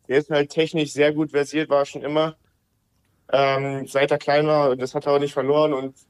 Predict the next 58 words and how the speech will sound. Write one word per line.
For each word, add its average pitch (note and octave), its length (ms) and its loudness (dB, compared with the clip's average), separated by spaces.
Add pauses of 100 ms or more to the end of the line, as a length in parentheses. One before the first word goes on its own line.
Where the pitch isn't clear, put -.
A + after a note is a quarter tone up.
(140)
dann, D#3 380 0
ja, D#3 220 4
dann D3 180 0
hat D3 160 -4
er, D3+ 340 2
hab D3+ 100 -4
ich D#3 120 -4
mitbekommen, E3 460 0
hat D3+ 100 0
er D#3 80 0
seinen, D3 340 0
seinen D3 240 -2
einen D#3 260 0
Move E3 220 -2
da F3 120 2
gemacht, D#3 440 -2
also D3 220 -6
von D3 140 -6
links D#3 300 2
reinkommen D#3+ 340 -12
in D#3 40 -16
die D3+ 140 -16
Mitte, E3 280 -12 (260)
hat - 100 -8
er - 100 -16
auch D3 100 -10
schießen F3 340 -8
und D3 120 -4
das D3 140 -8
hat D#3 100 0
auch D#3 80 -4
funktioniert. D#3+ 500 -4
Und D#3 60 -10
dann C#3 220 -6 (320)
hat D3+ 200 0
er D3+ 140 4
auch, D3 160 -6
äh, C3+ 340 2 (100)
wenn C#3 100 -2
man C#3 80 0
so C3+ 120 -10
sagen, C3 160 -4
auf C3 80 -8
die - 140 -4
Eier D#3 380 2 (580)
und, C#3+ 360 -4
äh, C3+ 480 4
das C#3 180 -6
einfach C#3 260 0
immer D3+ 180 0
wieder D3 140 0
durchzuziehen D#3+ 560 -4
und C#3 280 -10 (120)
wenn's C3 220 -6
klappt E3+ 320 -4
und C3 120 -6
wenn C#3+ 120 0
man, C#3+ 340 0